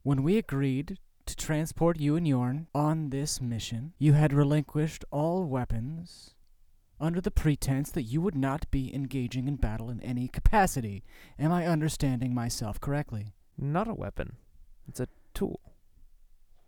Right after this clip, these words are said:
Speaker 1: Does it have a blade?
Speaker 2: Again, sheepishly, he nods.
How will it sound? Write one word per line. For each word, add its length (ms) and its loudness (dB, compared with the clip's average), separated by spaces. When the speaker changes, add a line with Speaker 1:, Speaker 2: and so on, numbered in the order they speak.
Speaker 1:
Does 160 4
it 80 4
have 160 4
a 60 4
blade? 560 -2
Speaker 2:
Again, 520 -4
sheepishly, 680 -6
he 240 -6
nods. 540 -8